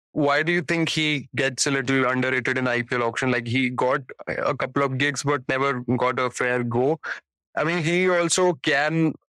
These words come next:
bat handy, like, you know, Hasaranga or Rashid down the order.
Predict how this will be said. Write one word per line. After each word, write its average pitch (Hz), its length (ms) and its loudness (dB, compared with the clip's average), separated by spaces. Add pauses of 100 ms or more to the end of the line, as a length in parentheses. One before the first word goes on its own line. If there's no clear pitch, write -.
(140)
bat 135 420 0
handy, 139 460 0
like, 135 320 0
you 131 80 2
know, 135 180 2
Hasaranga 131 400 0
or 131 140 0
Rashid 127 400 0
down 123 240 2
the 127 80 4
order. 123 420 2